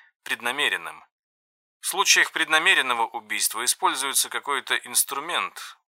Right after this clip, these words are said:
молоток, бейсбольная бита или что-то в этом роде. И травма получается более чистая. Задняя часть черепа также проломлена около макушки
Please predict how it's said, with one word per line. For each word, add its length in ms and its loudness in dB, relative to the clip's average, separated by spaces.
молоток, 840 0
бейсбольная 560 -2
бита 460 -6
или 280 -2
что-то 280 0
в 60 -4
этом 220 -2
роде. 380 0
И 140 -2
травма 380 2
получается 640 0
более 340 0
чистая. 640 0
Задняя 480 4
часть 380 6
черепа 420 4
также 360 4
проломлена 600 2
около 380 -2
макушки 680 0